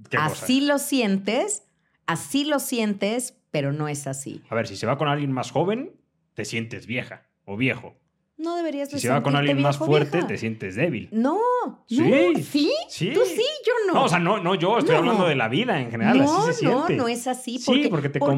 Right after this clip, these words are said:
Speaker 1: comparas.
Speaker 2: lo haces personal? Te estás cosificando,
Speaker 1: Porque
Speaker 2: escogió un
Speaker 1: prefirió
Speaker 2: producto
Speaker 1: eso.
Speaker 2: mejor.
Speaker 1: Exacto. Pues
Speaker 2: Bueno,
Speaker 1: sí.
Speaker 2: pero eso habla de la
Speaker 1: Bueno,
Speaker 2: persona
Speaker 1: mejor
Speaker 2: que
Speaker 1: para él.
Speaker 2: escogió, no de ti.
Speaker 1: Sí.
Speaker 2: A lo mejor el inseguro debe de ser la persona que es mayor,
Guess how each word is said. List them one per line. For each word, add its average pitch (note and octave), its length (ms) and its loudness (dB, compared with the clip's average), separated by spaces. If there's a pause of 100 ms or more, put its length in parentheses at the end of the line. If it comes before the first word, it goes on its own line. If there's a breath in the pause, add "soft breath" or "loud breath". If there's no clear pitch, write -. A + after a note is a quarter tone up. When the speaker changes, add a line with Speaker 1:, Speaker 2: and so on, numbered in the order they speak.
(120)
Speaker 1:
comparas. G4 160 6
Speaker 2:
lo - 60 4
haces F#4 380 0
personal? C#4 960 -4 (400 soft breath)
Te C4 80 2
estás D4 340 -2
cosificando, C#4+ 840 -2
Speaker 1:
Porque F#4 160 0
Speaker 2:
escogió B3 480 -2
un C#4+ 60 4
Speaker 1:
prefirió C4 280 2
Speaker 2:
producto C4+ 320 4
Speaker 1:
eso. A3+ 320 4
Speaker 2:
mejor. C#4+ 300 4
Speaker 1:
Exacto. D3 640 -4 (320)
Pues C#3 140 -8
Speaker 2:
Bueno, C3+ 140 -2
Speaker 1:
sí. C#3 300 2
Speaker 2:
pero F3 160 2
eso F#3 240 0
habla F#3+ 240 0
de E3 100 0
la D3 120 -2
Speaker 1:
Bueno, C#3 80 -8
Speaker 2:
persona D#3 400 0
Speaker 1:
mejor D4+ 120 2 (100)
Speaker 2:
que D#3+ 60 4
Speaker 1:
para G#2+ 180 4
él. F#3 60 4
Speaker 2:
escogió, A3 520 0
no G3+ 160 -2
de F3 140 0
ti. D4 400 -10 (300)
Speaker 1:
Sí. F4+ 420 -6 (120)
Speaker 2:
A E3+ 80 0
lo F#3 120 0
mejor G3+ 300 0
el C4 120 2
inseguro G#3+ 760 -2
debe G#3+ 220 -2
de F#3 120 -2
ser F3 300 -4
la E3+ 140 -4
persona G#3+ 560 -6
que D3 180 -2
es D3+ 140 -6
mayor, G#3 580 0